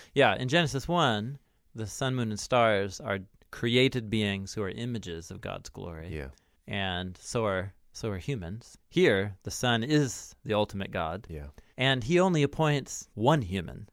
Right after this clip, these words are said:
Speaker 2: Hmm.
Speaker 1: In Genesis one, all
Speaker 2: All
Speaker 1: humans
Speaker 2: humans,
Speaker 1: are the
Speaker 2: yeah.
Speaker 1: image of the divine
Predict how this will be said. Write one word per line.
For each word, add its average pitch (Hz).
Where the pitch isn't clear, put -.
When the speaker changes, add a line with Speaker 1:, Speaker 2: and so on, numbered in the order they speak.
Speaker 2:
Hmm. 82
Speaker 1:
In 110
Genesis 131
one, 151
all 135
Speaker 2:
All 87
Speaker 1:
humans 80
Speaker 2:
humans, 67
Speaker 1:
are 110
the 101
Speaker 2:
yeah. 110
Speaker 1:
image 98
of 92
the 95
divine 87